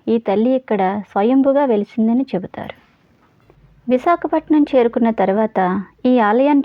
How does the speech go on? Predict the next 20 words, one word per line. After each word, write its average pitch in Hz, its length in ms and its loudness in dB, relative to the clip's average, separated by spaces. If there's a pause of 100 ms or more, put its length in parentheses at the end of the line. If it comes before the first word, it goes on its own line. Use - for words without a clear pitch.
(100)
చేరుకోవడానికి 208 920 0
మనకు 208 500 -2
ఏ 208 200 0
ప్రాంతం 240 480 0
నుండి 226 320 2
అయినా 220 320 0 (220)
బస్సు, - 340 -4
ఆటో 226 380 0
సౌకర్యం 220 580 -2
కలదు. 180 400 -6 (1700)
ఈ 269 120 2
కనక 220 340 -2
మహాలక్ష్మి 262 640 0
అమ్మవారి 262 480 2
విశేషాలు 240 500 -2 (100)
చూస్తే 190 520 -2 (120)
ఇక్కడ 233 260 -2
అమ్మవారికి 220 800 0
పూజారి 240 540 0
ఉండరు. 175 400 0